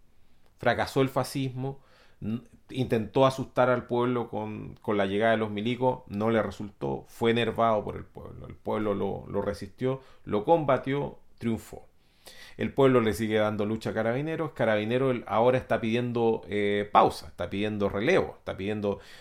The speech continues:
"No, agüita, agüita, por favor". Eh, hay, se ha filtrado a la prensa cómo, eh, van, han ido a centros de urgencia pidiendo que les den licencia médica porque no dan más.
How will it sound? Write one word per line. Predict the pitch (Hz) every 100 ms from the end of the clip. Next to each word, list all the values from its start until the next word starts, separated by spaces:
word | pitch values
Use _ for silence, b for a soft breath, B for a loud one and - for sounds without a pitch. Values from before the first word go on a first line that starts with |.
| B
"No, | 113 143 170 131
agüita, | 117 190 - 92
agüita, | 110 147 - 92
por | 101
favor". | - 123 110 - -
Eh, | 104 107 98 82
hay, | 104 101 95 - 82 - -
se | -
ha | 104
filtrado | 113 98 - 113
a | 107
la | 101
prensa | 120 117 - 98
cómo, | - 110 110 101 B B B B
eh, | 95 98 95 95
van, | 98 117 117 110 101 101
han | 92 107
ido | 113 113 101
a | 95
centros | 120 107 107
de | 101
urgencia | 95 123 127 117
pidiendo | 98 101 117 113 104
que | 98
les | 98 98 92
den | 117 104
licencia | 95 113 - 104
médica | 123 135 127 120
porque | 107 -
no | 107
dan | 120 117
más. | 127 -